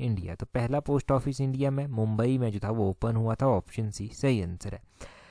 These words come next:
अब देखिए, मॉर्निंग सेशन में जो टेट नॉन मेडिकल का पेपर हुआ था ना, वो हमने डिस्कस कर लिया है, उसको आप देख सकते हैं अगर आपका अगला वो टेट है या फिर आपको लगता है कि ये क्वेश्चंस इंपॉर्टेंट हैं आपके लिए। क्वेश्चन नंबर वन ट्वेंटी फ़ोर देखिए, बोलते हैं, "How many mandalas are there in ऋग्वेद?"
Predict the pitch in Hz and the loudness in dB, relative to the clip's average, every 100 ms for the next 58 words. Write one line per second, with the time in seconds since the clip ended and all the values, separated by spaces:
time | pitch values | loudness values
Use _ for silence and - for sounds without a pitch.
0 | - - 127 139 151 135 123 127 143 147 | -20 -12 -2 2 4 6 4 4 2 0
1 | 135 143 143 131 123 127 120 117 110 120 | 0 0 0 0 0 0 0 0 -2 -2
2 | 127 131 120 127 113 117 123 135 143 117 | 0 0 0 0 0 0 0 0 0 2
3 | 107 107 101 95 - 113 - 135 101 90 | 0 0 -2 -4 -8 -12 0 0 2 -4
4 | 87 92 110 101 - 117 113 113 117 120 | -8 -10 -10 -10 -4 -2 -2 -2 -4 -6
5 | - 127 127 127 127 - 131 104 107 113 | -2 0 0 0 0 0 -4 -4 -4 0
6 | 123 123 123 123 127 127 113 107 104 - | 0 0 0 -2 -2 -2 -2 -2 -4 -2
7 | 117 110 - - - - 110 - 127 131 | -2 -2 -10 -20 -12 -4 -2 0 0 0
8 | 131 120 117 - 117 110 107 107 107 120 | -2 2 0 0 -2 -2 0 0 0 -2
9 | 120 120 117 - 120 113 139 - 110 113 | -2 -2 -4 -4 -2 -2 -6 -4 -2 0
10 | 113 120 123 131 131 120 127 - 135 101 | 0 2 2 2 2 0 -2 2 2 2
11 | 92 - 101 113 117 131 131 123 139 143 | -2 -8 -4 -2 0 0 2 4 4 4
12 | 147 139 120 117 120 131 123 117 104 107 | 2 2 0 2 2 2 2 0 0 -2
13 | 120 139 _ 120 135 110 98 98 | -4 -8 _ -2 0 0 -6 -8